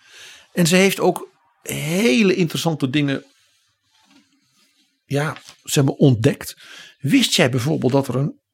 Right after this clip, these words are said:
hele intensieve uitwisseling was tussen de kerken in Duitsland en die van de zwarten in Amerika?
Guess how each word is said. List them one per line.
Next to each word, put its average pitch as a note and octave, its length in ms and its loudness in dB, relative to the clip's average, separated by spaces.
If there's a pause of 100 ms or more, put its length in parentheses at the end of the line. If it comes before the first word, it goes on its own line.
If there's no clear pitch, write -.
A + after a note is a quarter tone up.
hele F#3+ 580 0
intensieve D3+ 600 -2
uitwisseling D3 600 -2
was - 240 -20 (1080)
tussen B2 440 2
de C3 360 2 (1200)
kerken A3 420 0
in C3 160 -2
Duitsland - 480 -8
en F3 220 0
die C#3 300 0
van C3 200 -4
de A#2 120 0
zwarten B2+ 520 -2
in C3+ 160 -4
Amerika? B2+ 520 -8